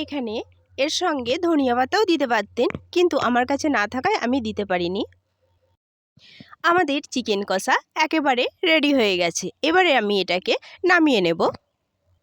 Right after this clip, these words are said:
এরপর পরিবেশনের পালা। তার জন্য আমি একটা প্লেট নিয়ে নিয়েছি। এবার এর ওপরে আমি এই মাংসটা পরিবেশন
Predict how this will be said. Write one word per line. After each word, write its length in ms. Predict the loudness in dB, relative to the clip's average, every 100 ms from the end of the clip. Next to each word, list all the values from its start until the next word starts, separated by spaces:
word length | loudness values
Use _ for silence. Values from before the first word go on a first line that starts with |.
| _ _ _ _ _ _ _ _ _ _ -20 -20 -20 -4
এরপর 440 | -2 0 4 4 4 0 -2
পরিবেশনের 540 | 0 2 2 2 2 2
পালা। 200 | 2 0 -4 _
তার 160 | 0 0 2
জন্য 140 | 2 4
আমি 100 | 2 0
একটা 160 | -2 -2
প্লেট 240 | -2 -2 -2
নিয়ে 140 | 0 2
নিয়েছি। 360 | 4 2 0 -2 -4 -10 -4 0
এবার 180 | 2 2 0
এর 80 | -2
ওপরে 220 | -2 -2 -2 -2 -4
আমি 180 | -2 -2 -2
এই 80 | 0
মাংসটা 500 | -2 -2 -6 -6 -6 -6 -14 _ _ _ -2
পরিবেশন 420 | 2 2 0